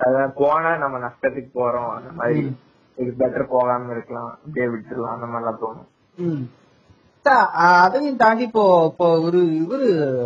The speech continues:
Speaker 2: ஆ, ஆஞ்சநேயர் சொன்னாரு, இந்த மாதிரி வந்துட்டு இப்போ வந்து தேவர் மகன், இப்போ வந்து நிறைய பேர் என்ன சொல்லுவானுங்கன்னா, தேவர் மகன் வந்து சாதிக்கு எதிரான படம், அது வந்து சாதிய கொடுமைக்கு எதிரான படம் அப்படின்னாங்க. நான் ரொம்ப வருஷம் நம்பிட்டு இருந்தேன். ஆனா இடைப்பட்ட காலங்கள்ல எனக்கு ஒரு கேள்வி வந்தது, உண்மையிலே தே-, தேவர் மகன் வந்து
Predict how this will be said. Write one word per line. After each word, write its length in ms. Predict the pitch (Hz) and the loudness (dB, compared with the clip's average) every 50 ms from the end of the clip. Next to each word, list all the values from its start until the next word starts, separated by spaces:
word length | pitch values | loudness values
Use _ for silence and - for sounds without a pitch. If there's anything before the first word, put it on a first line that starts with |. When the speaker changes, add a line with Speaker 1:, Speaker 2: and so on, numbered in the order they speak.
| 117 113 123 | -4 -2 0
Speaker 2:
ஆ, 340 | 143 147 - 135 131 127 123 | 0 0 0 0 -2 -2 -2
ஆஞ்சநேயர் 600 | 120 127 180 226 240 254 220 208 175 156 147 151 | 0 0 0 0 0 -2 -2 0 0 -2 -2 -4
சொன்னாரு, 300 | 156 147 160 156 151 147 | -6 -2 0 0 0 -2
இந்த 180 | 147 139 139 | -2 -6 -2
மாதிரி 220 | 143 160 175 165 156 | -2 -2 0 0 -2
வந்துட்டு 240 | 143 143 147 151 | -4 -6 -4 0
இப்போ 280 | 190 190 180 - 156 147 | 0 0 0 0 -2 -2
வந்து 220 | 143 143 160 185 | -2 -2 -4 -4
தேவர் 320 | 190 196 208 233 240 226 202 | 2 4 4 4 4 2 0
மகன், 260 | 185 175 170 156 139 | 0 0 0 0 -2
இப்போ 200 | 151 151 - 185 | -6 -2 0 2
வந்து 180 | 180 180 233 240 | 2 2 0 0
நிறைய 240 | 180 170 190 214 | 0 0 0 0
பேர் 120 | 214 214 196 | -2 -2 -4
என்ன 320 | 196 170 180 170 165 160 | -2 -2 -2 0 0 -2
சொல்லுவானுங்கன்னா, 560 | 151 151 151 151 185 240 254 247 220 - _ _ - _ _ _ _ _ | -2 -4 -6 -6 -6 -6 -6 -8 -10 -12 _ _ -20 _ _ _ _ _
தேவர் 340 | - 226 254 262 269 254 220 | 6 6 8 8 6 4 4
மகன் 220 | 208 185 180 175 | 2 2 2 0
வந்து 260 | 170 170 180 208 196 | 0 2 2 2 2
சாதிக்கு 440 | - - 175 196 220 220 190 - 175 | 4 4 4 6 6 4 2 0 0
எதிரான 300 | 165 165 160 160 156 151 | 2 2 2 2 2 -2
படம், 360 | 131 131 127 127 127 123 120 - | -4 -6 -4 -4 -4 -6 -6 -6
அது 160 | 127 143 147 | -6 -4 -4
வந்து 200 | 147 147 165 190 185 - 156 | -4 -4 -4 -4 0 4 4
சாதிய 300 | 170 190 190 196 175 175 | 4 4 4 2 0 0
கொடுமைக்கு 380 | 165 160 151 156 147 147 139 | -4 -4 -4 -4 -4 -2 -2
எதிரான 340 | 139 139 147 156 151 151 147 | -2 0 2 2 2 0 -2
படம் 340 | - 135 131 135 131 127 - | -6 -6 -4 -4 -4 -4 -6
அப்படின்னாங்க. 400 | - 147 147 143 135 143 214 226 | -10 -10 -10 -10 -8 -6 -4 -2
நான் 260 | 202 180 185 190 190 | 0 2 4 4 4
ரொம்ப 320 | 185 185 180 202 233 233 | 2 0 2 4 4 4
வருஷம் 300 | 226 220 220 220 277 247 | 4 2 2 2 0 0
நம்பிட்டு 300 | 202 180 185 202 220 208 170 | 0 0 0 0 0 -2 -4
இருந்தேன். 280 | 156 143 139 131 135 - _ _ _ _ _ | -6 -10 -12 -12 -12 -12 _ _ _ _ _
ஆனா 180 | - 220 277 294 | 0 2 4 4
இடைப்பட்ட 420 | 262 233 240 269 269 277 269 269 | 2 4 6 6 6 6 4 4
காலங்கள்ல 340 | 247 240 240 254 254 254 254 | 4 6 4 4 4 2 2
எனக்கு 260 | 254 247 220 202 190 | 2 2 2 0 0
ஒரு 120 | 196 180 170 | -2 -2 -2
கேள்வி 320 | - 233 254 294 294 262 | 2 6 6 6 6 4
வந்தது, 540 | 233 208 185 170 165 170 226 285 285 233 196 | 0 0 -2 -4 -6 -6 -6 -6 -6 -4 -4
உண்மையிலே 360 | 202 226 254 262 262 269 285 | -4 -2 0 0 0 0 0
தே-, 400 | 240 175 185 214 247 262 214 190 | 0 0 2 2 2 2 0 -2
தேவர் 260 | 165 214 262 277 269 | 0 2 4 4 2
மகன் 180 | 247 220 196 190 | 2 0 -2 -2
வந்து 560 | 185 180 185 208 269 269 254 226 196 190 - | -2 -4 -4 -2 -2 0 2 2 0 0 -4